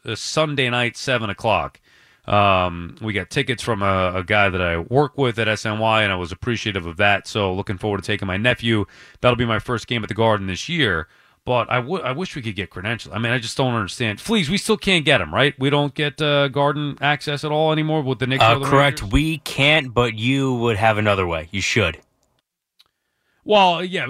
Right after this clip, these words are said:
Speaker 1: go through S N Y. I don't even know if that's a possibility. I guess I could, I don't even know who to ask anymore over there, but I ju-, it's just so frustrating. I used to get the season credential. I could go anytime I wanted. It was great, especially now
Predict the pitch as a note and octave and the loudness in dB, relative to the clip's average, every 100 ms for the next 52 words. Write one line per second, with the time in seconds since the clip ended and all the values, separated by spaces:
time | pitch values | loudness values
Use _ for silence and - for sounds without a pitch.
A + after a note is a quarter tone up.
0 | C3+ D#3+ C#3+ D3 C#3+ - C3+ A#2+ C#3 D#3+ | 0 0 0 -2 -2 -2 -4 -2 0 2
1 | D#3+ D3 B2+ B2 A2+ C3 - A#2 A2 G#2 | 2 -2 -2 -2 -2 -4 -6 -4 -4 -4
2 | A#2+ G#2+ G#2+ B2+ A2+ G#2 A#2+ D#3 A2+ A2+ | -4 -4 -4 -6 -8 -4 -2 0 -2 -2
3 | G#2+ F#2 A#2+ - A2+ F#2+ F2+ E2+ D#2+ D#2+ | -2 -2 -2 -4 -6 -6 -8 -10 -10 -10
4 | D#2 D2+ F2+ D#2+ _ _ _ _ _ - | -10 -8 -8 -8 _ _ _ _ _ -8
5 | D3 D#3 E3+ F#3+ F3+ A#3 - D#3 - G#3 | -4 -2 -2 -4 -4 -4 -4 -6 -4 -4
6 | A3 F#3+ D3 E3+ - F#3 B2 - G3 G3+ | -2 -2 -2 -4 -4 -8 -8 -6 -4 -4
7 | - E3 D3 D3 E3 D3 C#3 F3+ F#3 - | -2 0 0 0 -2 -2 0 2 2 0
8 | F3 D3 A#2 F3+ G#3 C3+ A2 G2 D#3+ G#3 | -2 -2 0 0 0 0 -2 -6 0 0
9 | D3 - G#3+ G#3 D3+ D#3+ G3+ G3 B2+ G#2+ | 0 -2 -4 -2 0 4 4 4 4 0